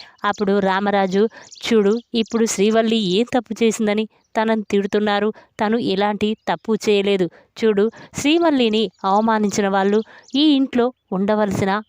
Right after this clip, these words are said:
అవసరం లేదు. ఇష్టం ఉన్న వాళ్ళు ఉంటారు, లేని వాళ్ళు ఇంట్లో నుంచి వెళ్ళిపోతారు" అని రామరాజు అనగానే అప్పుడు సాగర్,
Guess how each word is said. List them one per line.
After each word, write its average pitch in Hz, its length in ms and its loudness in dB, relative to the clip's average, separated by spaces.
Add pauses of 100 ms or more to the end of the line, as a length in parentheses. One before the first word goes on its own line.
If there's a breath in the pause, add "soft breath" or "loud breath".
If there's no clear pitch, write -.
అవసరం 202 440 0
లేదు. 196 280 0 (240 soft breath)
ఇష్టం 220 340 -2
ఉన్న 208 200 0
వాళ్ళు 202 400 0 (140)
ఉంటారు, 196 440 -2 (360 soft breath)
లేని 339 280 2
వాళ్ళు 233 400 0 (100)
ఇంట్లో 214 340 0
నుంచి 208 400 -2 (160)
వెళ్ళిపోతారు" 196 760 -2 (320 loud breath)
అని 220 360 -2 (260 soft breath)
రామరాజు 208 500 0
అనగానే 196 540 0 (280 loud breath)
అప్పుడు 214 320 -2
సాగర్, 208 480 -2